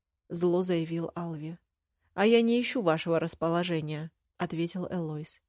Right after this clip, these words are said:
«Идемте, Танатрея». Я растерянно глянула на Алви. У того желваки ходили по скулам. «Я выполню домашнее задание», промямлила я.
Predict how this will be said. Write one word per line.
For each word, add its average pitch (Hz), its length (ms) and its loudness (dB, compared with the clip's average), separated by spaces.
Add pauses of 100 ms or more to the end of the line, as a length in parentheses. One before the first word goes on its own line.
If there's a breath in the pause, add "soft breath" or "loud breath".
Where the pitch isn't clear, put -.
(300)
«Идемте, 208 560 0
Танатрея». 160 720 -4 (500)
Я 202 200 4
растерянно 208 560 4
глянула 175 480 2
на 180 280 2
Алви. 165 340 -6 (240)
У 202 100 0
того 226 340 2
желваки 214 520 2
ходили 180 460 0
по 180 140 -4
скулам. 156 500 -4 (920)
«Я 226 300 2
выполню 233 440 4
домашнее 202 520 2
задание», 180 580 0 (200)
промямлила 170 640 2
я. 165 320 -2